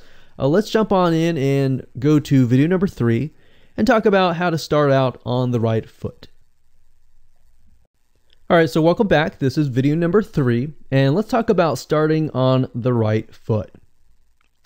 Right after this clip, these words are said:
So you learned in the previous video that you can't jump on Instagram and just sell, sell, <laughs> and sell.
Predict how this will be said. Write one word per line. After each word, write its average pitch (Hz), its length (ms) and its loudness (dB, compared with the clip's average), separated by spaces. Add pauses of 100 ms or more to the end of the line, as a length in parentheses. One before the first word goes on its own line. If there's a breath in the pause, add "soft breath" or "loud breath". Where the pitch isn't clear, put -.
(260 soft breath)
So 160 380 2
you 165 160 -2
learned 254 200 0
in 262 60 -2
the 220 80 2
previous 170 400 0
video 131 340 2
that 117 160 0
you 123 120 -2
can't 170 340 -4
jump 127 260 0
on 117 360 0
Instagram 110 920 -4
and 120 220 0
just 120 400 -4
sell, 110 460 0
sell, 104 640 -2
<laughs> - 40 -6
and 139 160 2
sell. - 560 -4